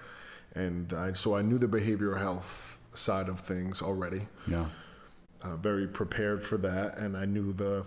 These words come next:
Speaker 1: fitness side of things that I learned myself.
Speaker 2: Yeah.
Speaker 1: And I, you know, to be able to go into a place and mesh them together.
Speaker 2: Yeah.
Speaker 1: It's, uh, you know.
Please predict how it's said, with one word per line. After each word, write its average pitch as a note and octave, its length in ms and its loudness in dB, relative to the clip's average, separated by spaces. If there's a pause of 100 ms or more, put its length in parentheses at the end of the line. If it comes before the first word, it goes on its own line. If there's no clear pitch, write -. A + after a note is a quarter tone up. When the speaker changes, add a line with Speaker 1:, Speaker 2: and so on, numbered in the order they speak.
Speaker 1:
fitness B2 580 0
side G2+ 280 4
of G2 100 -2
things G2 440 -2
that G2+ 80 2
I F#2+ 40 2
learned G2 220 0
myself. F#2 920 -4
Speaker 2:
Yeah. F2 160 4
Speaker 1:
And F2 200 0
I, F#2+ 120 -2
you G2+ 140 0
know, F2 200 0 (300)
to A#2+ 100 0
be F#2+ 260 0
able F#2+ 220 0
to G#2 160 -2
go F#2+ 340 0
into F#2 520 -4
a F#2+ 40 -2
place F#2+ 380 -2
and F2+ 300 -6 (320)
mesh F#2+ 260 -2
them F#2+ 140 -2
together. F#2+ 480 2 (160)
Speaker 2:
Yeah. F#2 240 4 (260)
Speaker 1:
It's, G2 220 -6
uh, D#2+ 220 -2 (920)
you G2+ 80 -4
know. - 100 -6